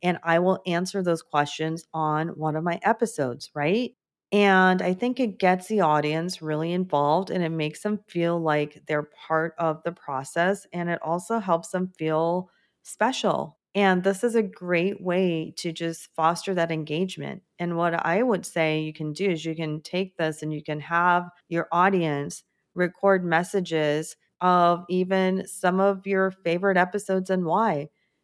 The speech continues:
And then you can do another episode and you can talk about all of these guests and you can thank them for being loyal fans and subscribers. And I think that,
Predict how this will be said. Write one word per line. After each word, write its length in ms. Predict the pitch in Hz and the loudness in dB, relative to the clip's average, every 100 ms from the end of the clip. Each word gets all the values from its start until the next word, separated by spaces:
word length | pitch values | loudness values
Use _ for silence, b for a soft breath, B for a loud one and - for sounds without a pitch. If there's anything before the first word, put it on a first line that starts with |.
| - | -8
And 140 | 170 175 | -2 0
then 140 | 170 | 2
you 100 | 185 | 0
can 260 | 196 190 180 | 0 -2 -2
do 260 | 175 190 | 0 2
another 360 | 180 165 175 180 | 2 0 2 2
episode 480 | 190 208 196 170 165 | 2 -2 -2 -2 -2
and 140 | 165 | -4
you 80 | 165 | -6
can 180 | 175 170 | -6 -6
talk 360 | 165 165 180 | -2 -2 -2
about 480 | 180 165 151 147 - b - | -2 0 2 0 -4 b 2
all 240 | 175 185 | 4 4
of 160 | 180 175 | 2 0
these 440 | 170 170 165 - - | -2 -2 -4 -12 -2
guests 400 | 180 196 180 - | 4 4 2 -4
and 120 | 170 170 | -6 -4
you 100 | 202 | -2
can 160 | 214 220 | 0 2
thank 300 | 202 233 247 | 2 2 0
them 140 | 214 | 0
for 140 | 185 170 | 0 -2
being 360 | 175 170 175 | 0 0 0
loyal 600 | 160 165 170 175 185 185 - | 2 4 4 2 0 -4 -2
fans 400 | 160 160 180 180 | 0 2 0 -2
and 160 | 170 | -4
subscribers. 800 | - 180 160 151 156 170 208 202 | -6 -4 0 0 2 0 0 -2
And 100 | 185 | -2
I 120 | 170 | -2
think 320 | 175 190 190 | -2 -4 0
that, 180 | 190 180 | 0 0